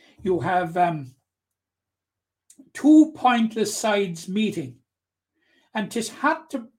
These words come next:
believe in this discourse that we would be saying that Granagh Ballingarry, Jack, you know, the Queens of Limerick Camogie for so long,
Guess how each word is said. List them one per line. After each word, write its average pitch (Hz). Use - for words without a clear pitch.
believe 233
in 202
this 240
discourse 202
that 196
we 202
would 196
be 196
saying 196
that 190
Granagh 226
Ballingarry, 190
Jack, 156
you 180
know, 185
the 175
Queens 233
of 202
Limerick 208
Camogie 196
for 196
so 226
long, 220